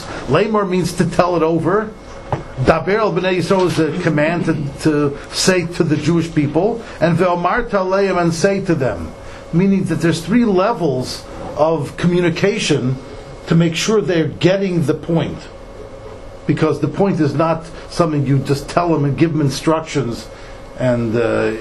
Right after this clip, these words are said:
you know, and, and you're done with it. It's level upon level. What is, what's the message?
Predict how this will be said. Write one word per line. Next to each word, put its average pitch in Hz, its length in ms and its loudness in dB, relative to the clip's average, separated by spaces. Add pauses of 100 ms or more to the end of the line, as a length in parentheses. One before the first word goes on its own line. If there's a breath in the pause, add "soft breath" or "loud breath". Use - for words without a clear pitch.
(260)
you 127 100 -2
know, 110 240 0
and, 117 200 -4
and 110 180 0
you're 110 120 2
done 190 260 2
with 160 180 0
it. 107 220 -2
It's - 640 -4
level 160 560 2
upon 131 300 0
level. 127 400 0 (360 loud breath)
What 156 140 4
is, 151 100 -2
what's 156 260 0
the 160 160 0
message? 123 840 -2